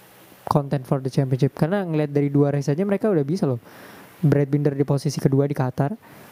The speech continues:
Oliveira menang di, eh, eh, di Indonesia kemarin. Heading to Argentina sama Austin besok, tiga dan empat. Menurut lo K T M bisa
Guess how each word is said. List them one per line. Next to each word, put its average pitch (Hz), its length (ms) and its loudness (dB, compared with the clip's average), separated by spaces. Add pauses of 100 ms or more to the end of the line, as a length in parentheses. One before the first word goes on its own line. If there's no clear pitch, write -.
(140)
Oliveira 139 400 0
menang 165 320 -4 (560)
di, 147 480 2 (480)
eh, 165 40 4 (120)
eh, 139 400 -2
di 147 240 0
Indonesia 143 400 0
kemarin. 127 320 -4 (560)
Heading 147 400 2
to 147 400 2
Argentina 143 480 0
sama 135 560 -2
Austin 139 320 -2
besok, 143 320 -2 (960)
tiga 143 240 2
dan 139 160 -2
empat. 139 240 -2 (480)
Menurut 135 240 2
lo 175 200 2 (360)
K - 160 0
T 165 160 0
M 156 80 -2
bisa 143 320 0